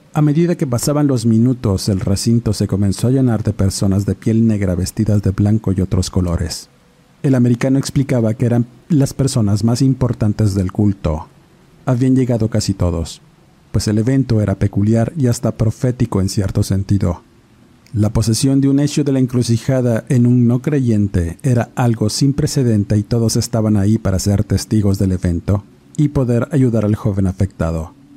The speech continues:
Así inició el culto cuando los mediums se colocaron alrededor del joven y el pai de santo dio inicio a la ceremonia.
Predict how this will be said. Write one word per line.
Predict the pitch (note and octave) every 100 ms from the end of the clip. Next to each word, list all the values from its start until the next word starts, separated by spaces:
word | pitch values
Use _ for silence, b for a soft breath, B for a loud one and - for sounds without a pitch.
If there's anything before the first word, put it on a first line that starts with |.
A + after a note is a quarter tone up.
| - - - -
Así | - A#2 C#3+ D3+
inició | C#3 - C3+
el | B2+
culto | C#3 C3+ C3+
cuando | B2 A2 A2
los | G#2+ A#2+
mediums | B2+ B2+ A#2+ A2+
se | G#2
colocaron | G2+ G2 G2 A2 A2 A2+
alrededor | A#2+ A2 G#2+ G2+ G2+ G2+
del | F#2+ F2+
joven | F#2 F2+ F#2 - -
y |
el | A#2
pai | G#2+ G2 G2+
de | A2+
santo | A#2 G#2+ G2+ G#2+ - - - - -
dio | B2+ C3 B2+ -
inicio | C#3 B2+ B2+ B2
a | G2+
la | E2+
ceremonia. | F2+ F2 D#2+ F2+ F2+ -